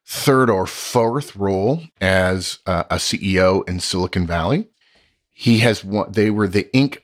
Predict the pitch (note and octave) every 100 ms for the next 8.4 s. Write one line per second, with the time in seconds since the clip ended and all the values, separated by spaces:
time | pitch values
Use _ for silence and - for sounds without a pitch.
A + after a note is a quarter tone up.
0 | - - A#2 A#2+ G#2+ A2 A#2+ A2 G#2 -
1 | - A#2 B2+ B2 - G#2+ - - G2+ G#2+
2 | G#2 G2+ G2 F#2+ G#2 G#2 F#2 - F#2+ G2
3 | - F#2+ F2 F2+ F#2 F#2 - F#2+ - F2+
4 | D#2 E2 - F2+ F2 - E2 - B2+ C#3
5 | C#3+ C#3+ _ - - _ F#2 F#2+ G#2+ -
6 | G2+ F2+ D#2+ G#2 A#2+ - F2 E2+ E2 D#2
7 | - E2+ E2+ D2 - A2+ A#2 A2+ - G#2+
8 | G2 G2 F#2+ -